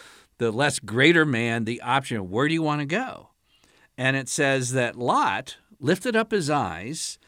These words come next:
and saw that the Jordan Valley was well watered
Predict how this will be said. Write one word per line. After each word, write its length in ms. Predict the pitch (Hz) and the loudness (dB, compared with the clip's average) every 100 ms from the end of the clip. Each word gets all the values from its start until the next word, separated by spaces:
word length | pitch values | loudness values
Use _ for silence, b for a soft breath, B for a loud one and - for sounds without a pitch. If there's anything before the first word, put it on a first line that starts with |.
| b b b - | b b b -4
and 220 | 139 123 | -2 0
saw 240 | 160 165 | 2 2
that 160 | 165 156 | 0 -2
the 100 | 120 | -4
Jordan 500 | 123 165 254 185 147 | 2 2 4 0 -2
Valley 420 | 127 151 160 110 | 0 2 2 0
was 280 | 101 101 104 | -2 -6 -4
well 300 | 120 185 165 | 0 0 0
watered 500 | 127 147 156 127 | -2 0 0 -2